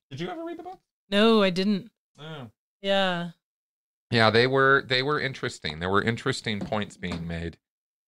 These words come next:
Speaker 1: about it. And of course, it was written during, uh, or I think having to do with something to do with the, um, spice in the books was an a-, an allegory for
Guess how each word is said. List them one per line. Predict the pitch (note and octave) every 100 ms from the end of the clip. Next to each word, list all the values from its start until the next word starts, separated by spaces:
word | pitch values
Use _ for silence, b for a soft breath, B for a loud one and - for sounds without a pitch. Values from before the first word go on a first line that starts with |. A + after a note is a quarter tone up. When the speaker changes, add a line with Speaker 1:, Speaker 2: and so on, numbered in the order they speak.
| _
Speaker 1:
about | G2 F#2+ G2+ G#2
it. | E2+ E2+
And | A2
of | G2+
course, | - B2 -
it | G2
was | G2
written | A2 - F#2
during, | F#2+ F#2 F2+ F2+ F2
uh, | - E2+ F2 F2 -
or | F2 F2 F2
I | F2+
think | - F#2+ F#2+
having | G2 F2 F2
to | F2
do | F2
with | F2+
something | - F2+ F2
to | E2
do | F2
with | E2+ -
the, | E2 E2 E2
um, | E2 D#2+ D#2+ F2+ _ _ _
spice | - - G2+ F#2+ -
in | G2
the | E2+
books | E2 F#2 - -
was | F2
an | F2+ E2+ E2
a-, | F#2+ F2+
an | - F2+ F2 F2
allegory | F2+ F#2 F2 F2+ F2
for | - F2 E2+